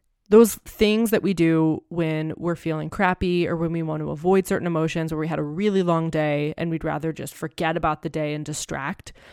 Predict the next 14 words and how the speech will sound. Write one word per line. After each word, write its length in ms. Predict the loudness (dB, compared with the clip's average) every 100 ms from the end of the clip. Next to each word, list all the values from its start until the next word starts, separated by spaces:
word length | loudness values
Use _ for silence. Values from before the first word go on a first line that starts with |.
| -8
those 160 | -2 0
things 220 | 2 2
that 100 | 2
we 100 | 0
reach 300 | -2 -2 -4
for 200 | 0 0
usually 480 | 2 2 2 2 0
give 220 | 2 4
us 200 | 4 0 -4
a 60 |
really 400 | -4 0 0 0
great 460 | -2 -4 -4 -6 -4
dopamine 560 | -2 2 2 2 0 -2
hit. 440 | -4 -6 -6 -12